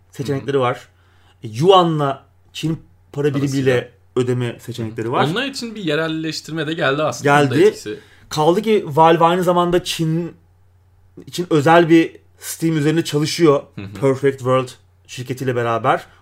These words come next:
Speaker 1: O da yakın zamanda gelecek. Ama asıl önemli olan ne biliyor musun? Geçtiğimiz Ağustos ayında yanlış hatırlamıyorsam, eee,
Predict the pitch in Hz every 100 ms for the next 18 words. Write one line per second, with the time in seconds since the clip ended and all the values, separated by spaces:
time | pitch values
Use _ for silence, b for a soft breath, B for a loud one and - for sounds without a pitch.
0 | b 139 143 131 131 127 117 113 110 107
1 | b b b b b _ 120 120 156 220
2 | 165 165 - 202 - 269 180 165 160 165
3 | 170 190 170 226 196 131 113 b b b
4 | 117 139 139 220 220 160 - 214 175 143
5 | 135 180 - _ _ _ - 135 139 147
6 | 151 165 147 127 196 190 b b b b
7 | b b -